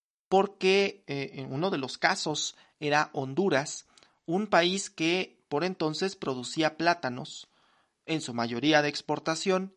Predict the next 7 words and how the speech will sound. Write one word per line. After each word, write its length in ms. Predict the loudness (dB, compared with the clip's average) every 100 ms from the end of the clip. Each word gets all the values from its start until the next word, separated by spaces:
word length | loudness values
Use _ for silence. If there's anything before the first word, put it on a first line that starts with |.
| _
y 300 | -4 -4 -4
era 320 | -2 2 2 2
un 180 | 0
monocultivo, 760 | 2 2 0 -4 -4 -8 -8 -12
solamente 800 | -12 -4 0 0 0 -2 -4 -6 -6
producían 640 | -4 -6 -6 -4 -4 -4
esto. 320 | -8 -12 -14